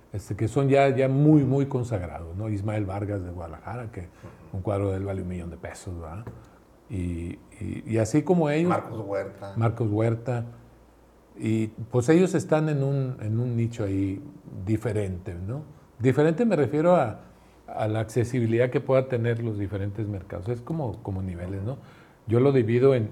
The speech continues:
Speaker 1: en principiantes, intermedios y avanzados. Los que son... y, y aparte, pues, están los consagrados, que eso
Speaker 2: Sí.
Speaker 1: Hay avanzados locales, ¿verdad?
Speaker 2: Sí, claro,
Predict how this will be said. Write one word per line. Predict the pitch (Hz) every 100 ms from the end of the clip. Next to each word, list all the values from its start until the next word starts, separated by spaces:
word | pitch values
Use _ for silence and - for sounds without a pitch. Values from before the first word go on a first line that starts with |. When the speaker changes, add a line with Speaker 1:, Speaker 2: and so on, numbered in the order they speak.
| -
Speaker 1:
en | 101
principiantes, | 98 104 - - 110 107 113 117
intermedios | 101 104 95 98 110 101
y |
avanzados. | 92 90 90 156 110 - - - -
Los | 98 90 - - - - - -
que | 98
son... | 90 104 107 117 - - - - - - - - - -
y, | 113 117 123
y |
aparte, | 113 113 117 117
pues, | - -
están | 120
los | 131 -
consagrados, | 117 - 80 - - -
que | 107
eso | 92 110 92 - - - - - -
Speaker 2:
Sí. | - - - - - - - -
Speaker 1:
Hay | 123
avanzados | 175 202 - 151 180
locales, | 175 123 139 196 165
¿verdad? | 120 101 151 190 -
Speaker 2:
Sí, | - 135 135 135
claro, | 98 90 123